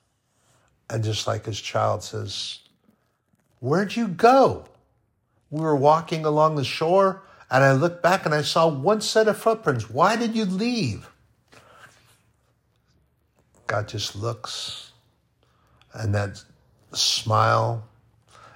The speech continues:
and you see his eyes crinkle up because he's smiling. He goes, "My child, I didn't go anywhere. You only saw one set of footprints in the sand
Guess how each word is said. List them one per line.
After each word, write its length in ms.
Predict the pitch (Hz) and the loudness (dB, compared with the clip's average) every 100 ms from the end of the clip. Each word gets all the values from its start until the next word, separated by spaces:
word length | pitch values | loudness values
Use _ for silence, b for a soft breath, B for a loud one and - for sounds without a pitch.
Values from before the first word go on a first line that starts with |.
| B | B
and 160 | 104 107 | -4 -2
you 80 | |
see 400 | - - 127 123 | -2 -2 -2 0
his 220 | 117 98 92 | 0 -2 -2
eyes 760 | 113 117 117 113 107 - - - _ | 2 4 4 2 0 -4 -8 -16 _
crinkle 420 | - 123 113 113 117 | -4 -2 0 2 4
up 160 | 117 | 2
because 300 | 117 107 110 | -2 -4 -2
he's 160 | 101 98 | -2 -4
smiling. 500 | - 113 117 117 117 | -4 -2 0 0 -2
He 80 | 110 | -2
goes, 420 | 117 110 - - b b b b b b b b _ _ _ _ _ _ _ _ _ _ _ _ _ _ _ _ _ _ _ _ _ _ _ | -2 -2 -6 -10 b b b b b b b b _ _ _ _ _ _ _ _ _ _ _ _ _ _ _ _ _ _ _ _ _ _ _
"My 160 | 131 127 | -8 -6
child, 520 | - 147 165 104 - - _ _ _ _ _ _ _ _ | -4 -2 -2 -4 -8 -18 _ _ _ _ _ _ _ _
I 80 | 123 | -4
didn't 240 | 139 160 131 | -2 -2 -2
go 260 | 147 175 | 0 0
anywhere. 640 | 151 175 139 - - - - _ _ _ B B B B | 0 0 -2 -6 -10 -16 -20 _ _ _ B B B B
You 140 | 123 131 | 0 4
only 240 | 135 131 | 4 4
saw 320 | 110 - 135 | 2 4 6
one 240 | 127 117 113 | 6 4 0
set 240 | - 117 | 0 0
of 100 | 104 | 0
footprints 580 | - 147 143 113 107 - | 0 -2 -2 -2 -2 -4
in 80 | 107 | -6
the 80 | 98 | -6
sand 640 | - 123 143 104 117 | -4 0 0 0 -4